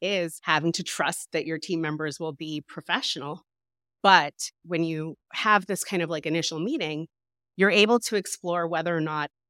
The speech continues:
a, I hate this term, a love contract is a good idea. And those are basically, like, office relationship agreements. And they might be a good idea in a lot of situations. And I have a few reasons as to why I love them.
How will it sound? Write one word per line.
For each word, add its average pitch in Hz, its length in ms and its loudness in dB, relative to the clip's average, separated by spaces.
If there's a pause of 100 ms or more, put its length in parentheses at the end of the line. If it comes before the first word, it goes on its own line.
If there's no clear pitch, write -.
a, 156 140 -4 (160)
I 160 40 -2
hate 175 300 -2
this - 160 -16
term, 170 320 -8 (140)
a 190 60 0
love 220 400 10
contract 170 760 0
is 175 160 -4
a 185 60 -4
good 175 160 -2
idea. 156 480 -4 (380)
And 175 280 2 (120)
those 214 200 2
are 214 60 0
basically, 180 540 0
like, 165 220 0
office 170 440 0
relationship 160 640 -6
agreements. 170 640 0 (480)
And 165 360 6 (580)
they 233 240 4
might 220 340 2
be 185 120 -8
a 165 40 -6
good 151 160 -6
idea 156 240 -6
in 156 80 -4
a 151 60 -4
lot 156 260 0
of 139 220 -10
situations. 139 800 -8
And 151 80 -10
I 165 80 4
have 175 140 -2
a 151 60 -4
few 247 300 -4
reasons 170 400 -4
as 151 160 -8
to - 100 -12
why 156 180 -2
I 139 40 -2
love 180 260 -2
them. 147 240 -10